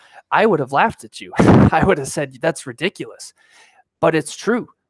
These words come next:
I have so much experience built up by talking to A T C. I'm so comfortable with A T C now.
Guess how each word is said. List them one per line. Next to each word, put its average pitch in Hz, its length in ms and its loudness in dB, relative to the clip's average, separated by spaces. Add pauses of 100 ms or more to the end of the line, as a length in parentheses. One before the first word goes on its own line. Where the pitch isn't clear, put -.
(160)
I 175 120 4
have 175 200 0
so 170 200 0
much 175 220 -6
experience 160 600 -8
built - 320 -10
up 123 240 -6 (400)
by 139 120 0
talking 156 320 0
to - 40 -6
A 147 100 -8
T 160 160 -12
C. 170 240 -8
I'm 143 120 -10
so 165 280 0
comfortable 160 440 -4
with 139 140 -4
A 135 80 -6
T 135 180 -12
C 202 240 -12
now. 117 240 -10